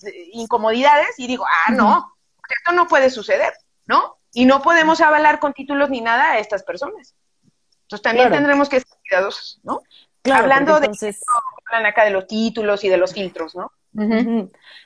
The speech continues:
Speaker 2: Sí, porque entonces tú les das el título y, y sienten que pueden ir a ejercer, ¿no? Y tú sabes que no,
Speaker 1: Así es.
Speaker 2: no, no
Speaker 1: No pueden.
Speaker 2: tienen la preparación,
Speaker 1: Así es,
Speaker 2: no
Speaker 1: no es.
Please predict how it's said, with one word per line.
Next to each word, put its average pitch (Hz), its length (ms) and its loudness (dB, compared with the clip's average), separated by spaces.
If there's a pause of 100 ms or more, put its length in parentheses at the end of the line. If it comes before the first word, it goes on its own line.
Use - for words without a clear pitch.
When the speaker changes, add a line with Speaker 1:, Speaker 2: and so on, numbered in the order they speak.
(180)
Speaker 2:
Sí, 285 140 0
porque 208 200 0
entonces 214 440 -2
tú 240 100 0
les 226 140 0
das 214 140 -4
el 214 120 -6
título 208 380 -6
y, 220 180 -6
y 180 120 -12
sienten 208 400 -6
que 190 100 -8
pueden 185 340 -6
ir 180 140 -8
a 175 300 -4
ejercer, 190 680 -4 (420)
¿no? 190 260 -4
Y 226 120 -10
tú 226 140 -6
sabes 220 540 -4
que 185 180 -10
no, 185 320 -8
Speaker 1:
Así - 100 -2
es. - 60 -2 (320)
Speaker 2:
no, 208 280 -4
no 196 80 -6
Speaker 1:
No 226 160 0
pueden. 269 200 4
Speaker 2:
tienen 247 180 -2
la 226 120 -2
preparación, 214 720 -6
Speaker 1:
Así 262 80 0
es, 269 60 -4
Speaker 2:
no 294 100 -8
Speaker 1:
no 285 160 0
es. 277 80 0